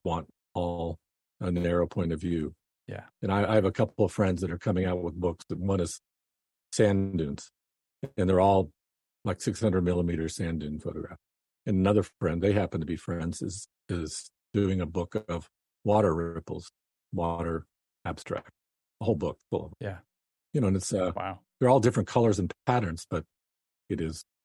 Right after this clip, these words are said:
Speaker 1: very, very narrow focus. But it, it, um,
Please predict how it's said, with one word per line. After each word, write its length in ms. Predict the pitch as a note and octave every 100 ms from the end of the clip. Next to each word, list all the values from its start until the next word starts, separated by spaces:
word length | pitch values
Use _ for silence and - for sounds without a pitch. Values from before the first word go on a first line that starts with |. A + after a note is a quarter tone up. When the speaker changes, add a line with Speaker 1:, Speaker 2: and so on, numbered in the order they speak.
| - -
Speaker 1:
very, 220 | A2 D#2+ G2+ G#2 _
very 200 | A#2+ G2+
narrow 300 | F2+ F2 D#2+
focus. 520 | - A2 G#2+ G2+ D#2+ -
But 140 | -
it, 80 | D#2+ - _ _ _ -
it, 380 | F2 - - E2 -
um, 200 | D2+